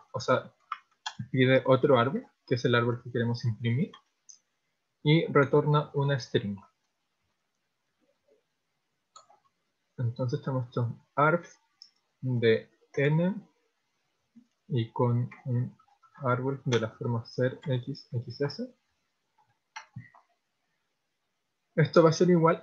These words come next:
primero a la, la identación, que vamos a usar, eh, replicate, em, n por cuatro de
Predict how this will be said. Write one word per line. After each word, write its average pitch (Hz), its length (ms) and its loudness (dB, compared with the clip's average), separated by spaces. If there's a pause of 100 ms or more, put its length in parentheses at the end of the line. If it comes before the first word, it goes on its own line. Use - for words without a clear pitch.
primero 151 500 2
a 147 200 4
la, 135 400 0
la 127 160 2
identación, 123 760 -2 (1300)
que 135 160 -2
vamos 127 360 -2
a - 20 -4
usar, 127 320 -6 (160)
eh, 117 240 -4 (480)
replicate, 139 680 -4 (2000)
em, 117 600 2 (880)
n 156 460 4 (960)
por 123 420 4
cuatro 139 380 2 (1160)
de 120 680 2